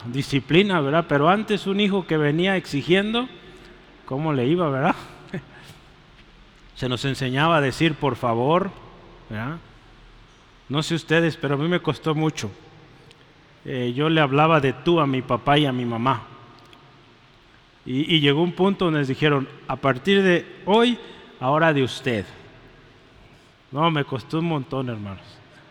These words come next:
porque estaba muy acostumbrado a hablarle de tú a papá, a mamá, pero ya, ya me acostumbré. Entonces, s-, son valores, ¿verdad? Digo, cada quien es diferente, ¿verdad? Nosotros así fue,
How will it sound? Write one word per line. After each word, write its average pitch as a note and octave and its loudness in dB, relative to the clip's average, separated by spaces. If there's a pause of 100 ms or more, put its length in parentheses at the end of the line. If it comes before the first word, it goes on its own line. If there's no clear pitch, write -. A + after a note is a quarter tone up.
(180)
porque D3+ -2
estaba D3+ 4
muy E3 2
acostumbrado D3 0
a - 4
hablarle D3+ 2
de A#2+ -2
tú E3 0
a C#3+ 0
papá, C#3 0
a D#3 2
mamá, C#3+ -2 (760)
pero F3 -2
ya, G3 2
ya D#3 2
me D#3 -2
acostumbré. A2 -6 (840)
Entonces, D#3 -4
s-, - -10
son B3+ 4
valores, E3 6
¿verdad? D#3 4
Digo, D3 0
cada E3+ 4
quien C3+ 0
es C3+ -4
diferente, C3 -2
¿verdad? B2+ -2
Nosotros C3+ -6
así B2 -6
fue, E3+ 0